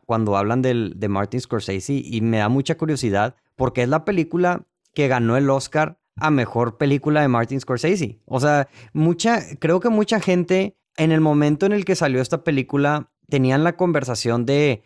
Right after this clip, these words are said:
si le habían dado el Oscar como se lo han dado a otras personas que le dieron el Oscar a Martin Scorsese nada más por darle el Oscar de que no le habían dado. Porque estás consciente que este es,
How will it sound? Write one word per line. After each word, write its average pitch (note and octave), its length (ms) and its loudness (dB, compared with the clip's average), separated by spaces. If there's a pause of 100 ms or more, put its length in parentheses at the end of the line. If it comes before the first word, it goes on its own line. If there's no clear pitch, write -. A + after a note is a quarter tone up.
(120)
si - 240 -4
le C3 120 2
habían C3 340 2
dado D#3 260 4
el D3 80 2
Oscar C#3+ 320 0
como C#3 220 -2
se B2+ 120 -2
lo A#2 140 0
han A#2 120 0
dado C#3 340 2
a A#2+ 80 0
otras C3+ 320 -2
personas A#2+ 440 -4
que B2 440 -2
le A#2+ 220 0
dieron B2 300 2
el C3+ 140 2
Oscar C#3 360 -2
a C3+ 80 2
Martin A#2+ 280 -2
Scorsese A#2 600 -6
nada B2 280 0
más C3 300 0
por D#3 240 -2
darle C3+ 260 0
el C3 120 -2
Oscar B2+ 320 -2
de A2+ 120 -4
que G2 340 -6 (200)
no C3+ 300 2
le E3+ 80 4
habían C#3+ 260 2
dado. B2 320 0 (180)
Porque A#2+ 220 -2
estás C3+ 220 -2
consciente E3+ 480 0
que E3 140 0
este D3 360 0
es, - 300 -6